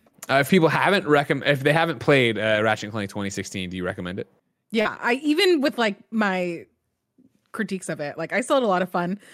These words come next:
Speaker 2: And it's not frustrating enough to deter me from playing, especially, like, I feel like it does a good job of ramping you up for stuff in the middle. Like, it was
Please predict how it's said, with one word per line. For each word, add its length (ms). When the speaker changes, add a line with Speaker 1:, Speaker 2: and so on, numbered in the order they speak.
Speaker 2:
And 140
it's 160
not 320
frustrating 460
enough 260
to 100
deter 360
me 160
from 200
playing, 760
especially, 640
like, 300
I 120
feel 160
like 120
it 40
does 140
a 80
good 200
job 260
of 320
ramping 300
you 120
up 140
for 100
stuff 220
in 60
the 60
middle. 240
Like, 180
it 80
was 280